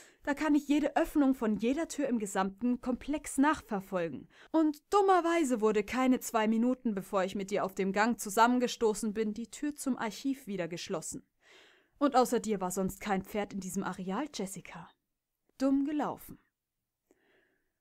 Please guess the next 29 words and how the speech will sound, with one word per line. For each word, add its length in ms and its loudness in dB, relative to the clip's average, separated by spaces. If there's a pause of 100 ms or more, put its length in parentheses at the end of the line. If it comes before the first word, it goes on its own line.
Auch 300 0
wenn 120 2
er 80 2
gerade 360 0
noch 160 0
sehr 280 0
kontrolliert 640 -4
und 260 -10
ruhig 380 -4
wirkte, 360 -6
so 220 -10
wusste 400 -10
Jess, 280 -8
dass 180 -12
in 140 -10
Clive 420 -10
gerade 380 -4
ein 180 -6
Vulkan 520 -4
brodelte, 600 0 (320)
der 100 -10
jeden 380 -4
Moment 360 -6 (120)
ausbrechen 560 -12
konnte. 420 -12 (960)
Es 320 -12
war 200 0
vielleicht 500 -8
besser, 400 -4